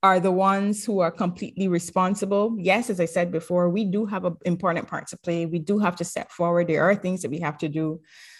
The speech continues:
but we have to have that faith to believe that God is for you,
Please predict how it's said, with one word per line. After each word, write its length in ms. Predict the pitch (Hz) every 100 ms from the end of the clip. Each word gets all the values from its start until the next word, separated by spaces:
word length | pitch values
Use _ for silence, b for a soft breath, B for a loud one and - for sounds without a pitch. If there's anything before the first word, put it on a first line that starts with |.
| B 165
but 220 | 170 135
we 100 | 196
have 340 | 220 247 269
to 100 | 254 214
have 240 | 220 202
that 260 | 202 185 -
faith 580 | - - 196 196 202 -
to 100 | 185
believe 580 | 170 170 170 180 175 175
that 180 | 165 151
God 220 | 165 156
is 140 | 160
for 260 | - 170 165
you, 300 | 165 160